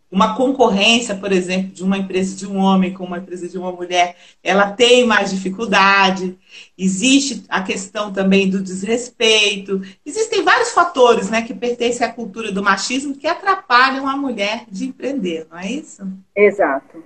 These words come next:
Speaker 2: exatamente. E você sabe que eu me deparei, é, com essa, com essa questão, né? O meu primeiro cargo de liderança nessa companhia seguradora,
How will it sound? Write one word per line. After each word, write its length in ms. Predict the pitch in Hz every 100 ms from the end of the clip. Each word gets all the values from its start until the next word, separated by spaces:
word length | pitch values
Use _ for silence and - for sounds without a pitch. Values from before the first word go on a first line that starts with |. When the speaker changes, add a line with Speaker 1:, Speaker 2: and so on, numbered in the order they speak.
| -
Speaker 2:
exatamente. 580 | 202 190 - 247 - - - - -
E 80 | 254
você 240 | 285 359
sabe 300 | 339 339 349
que 100 | 381
eu 60 | 320
me 120 | 320
deparei, 800 | 302 311 339 247 233 285 226 -
é, 640 | - 214 208 190 185 170 175 - _ _ _ _ _
com 240 | 269 269
essa, 460 | 269 285 302 240 226
com 240 | 254 240
essa 880 | 247 254 262 233 220 196 180 170 165 - _
questão, 680 | - - - - 247 214 185
né? 300 | 202 247 254 - - - -
O 60 | 247
meu 160 | 320
primeiro 340 | 330 311 381 523
cargo 360 | 453 320 262 240
de 120 | 240
liderança 960 | 233 233 196 233 262 233 - 180 160 -
nessa 500 | 214 214 233 233 202
companhia 440 | 226 208 208 196
seguradora, 920 | 190 - 196 180 165 214 254 240 -